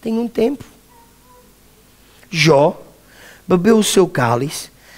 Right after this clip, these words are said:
e aquele cálice não foi nada fácil. Numa noite, ouça bem, numa noite, ele bebeu o cálice, perdeu os filhos. Numa noite, ele bebeu o cálice. Numa noite, ouça bem, numa noite,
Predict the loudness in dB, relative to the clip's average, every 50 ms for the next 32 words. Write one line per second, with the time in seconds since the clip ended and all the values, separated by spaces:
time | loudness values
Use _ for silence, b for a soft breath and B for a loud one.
0 | b b b b b -2 -2 0 0 0 0 0 0 0 0 0 0 -2 -4 -6
1 | -6 -6 -6 -6 -6 -10 -10 -12 -16 _ _ _ _ -6 -2 0 0 0 0 0
2 | -2 -4 -4 -6 -8 -8 -8 -10 -10 -12 -14 -14 -18 _ _ _ _ _ -4 -2
3 | 0 2 2 2 4 4 4 6 4 4 0 -4 -14 -16 -16 -18 -20 _ _ _
4 | _ b b b b b b b -8 -4 -2 0 2 2 4 4 4 4 2 2
5 | 2 2 4 4 4 4 2 -2 -8 -16 -20 -20 b b b b b b b b
6 | b b b b 0 2 2 2 2 4 4 4 2 2 0 0 0 2 2 0
7 | -2 -6 -10 -12 -14 -16 _ -12 -10 -8 -4 -4 -4 -4 -4 -6 -6 -4 -2 -2
8 | -2 -4 -8 -14 -20 -20 -20 _ _ _ b b b b b b b -2 0 2
9 | 2 4 4 4 4 4 2 0 -2 -6 -4 -2 -2 0 0 -2 0 2 2 2
10 | 2 2 0 0 0 0 0 -2 -4 -10 -12 -8 -4 -2 -2 0 2 4 4 2
11 | 2 0 -4 -6 -4 -2 -2 0 0 2 2 2 2 2 4 4 2 2 0 -4
12 | -10